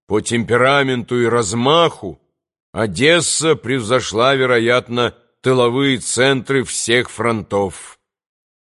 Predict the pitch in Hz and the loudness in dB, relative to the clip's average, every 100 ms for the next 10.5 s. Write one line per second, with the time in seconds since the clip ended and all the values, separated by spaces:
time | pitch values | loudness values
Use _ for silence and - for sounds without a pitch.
0 | _ _ _ - 104 113 123 147 175 175 | _ _ _ -4 0 0 2 4 4 0
1 | - - 175 175 175 180 170 135 139 120 | -4 0 2 2 2 0 0 -2 -2 -2
2 | 139 165 196 185 175 170 156 143 143 120 | 0 2 2 0 0 2 2 2 -2 -2
3 | 127 139 123 139 165 147 - - - - | 0 0 2 2 2 0 -4 -8 -10 -16
4 | _ _ _ _ 85 87 - 113 110 107 | _ _ _ _ -8 -6 0 2 4 0
5 | 98 110 104 - 101 92 101 92 110 98 | 0 -2 -4 -4 -6 -2 -2 0 0 0
6 | 95 80 71 _ _ _ _ _ 82 101 | -6 -6 -14 _ _ _ _ _ -6 -2
7 | 123 131 165 156 - - 180 214 208 175 | 2 4 4 2 -4 -2 2 4 2 0
8 | 185 175 165 147 160 170 160 151 156 147 | 0 0 -2 -2 2 2 2 2 2 2
9 | 127 160 - - 135 - 135 120 123 113 | 2 -2 -4 -2 -2 -2 -4 -4 -2 -2
10 | 107 92 - - | -2 -4 -10 -14